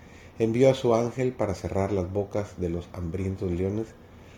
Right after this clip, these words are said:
a fin de que no dañaran al suplicante hombre de Dios. Satanás y sus ángeles fueron derrotados y se llenaron de ira. La oración de fe es la gran fortaleza del cristiano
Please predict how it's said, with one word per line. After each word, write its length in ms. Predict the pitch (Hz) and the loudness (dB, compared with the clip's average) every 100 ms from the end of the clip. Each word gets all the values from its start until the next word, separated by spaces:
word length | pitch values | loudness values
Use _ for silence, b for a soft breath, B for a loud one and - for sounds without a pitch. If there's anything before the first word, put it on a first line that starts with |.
| B | B
a 100 | 110 | -4
fin 220 | 110 143 135 | 2 2 4
de 100 | 131 | 2
que 140 | 107 | 2
no 340 | 104 120 131 - | 2 2 2 0
dañaran 560 | 98 92 98 101 104 - | 0 2 0 0 -2 -4
al 100 | 101 | -10
suplicante 720 | 87 95 90 - 95 92 85 - | -8 -8 -8 -4 -4 -4 -6 -6
hombre 300 | 87 85 82 | -4 -4 -4
de 140 | 80 | -4
Dios. 220 | 80 78 78 - - - - B B B B | -6 -10 -12 -20 -20 -20 -20 B B B B
Satanás 520 | - 131 - 143 160 160 | 4 4 8 6 6 4
y 40 | |
sus 240 | 139 117 | -2 -2
ángeles 380 | 127 127 135 127 | 0 2 0 -2
fueron 240 | - 104 104 | -2 -2 -2
derrotados 600 | 95 85 - 95 101 104 - | -2 -4 -2 -2 -2 -6 -10
y 100 | 98 | -10
se 140 | - | -6
llenaron 460 | 85 82 82 85 85 | -4 -4 -4 -4 -6
de 140 | 80 | -6
ira. 240 | 78 76 82 - - B B B B B B - | -8 -10 -14 -18 -20 B B B B B B 2
La 60 | 120 | 4
oración 380 | 117 - 147 | 4 6 6
de 100 | 135 | 6
fe 400 | 110 147 156 - | 2 2 2 2
es 100 | 98 | -6
la 120 | 98 90 | -4 -2
gran 280 | 92 104 | 0 -2
fortaleza 600 | 113 98 92 85 85 - | -4 -8 -6 -4 -4 -4
del 160 | 90 82 | -6 -6
cristiano 540 | 82 - - 85 90 | -10 -10 -8 -6 -6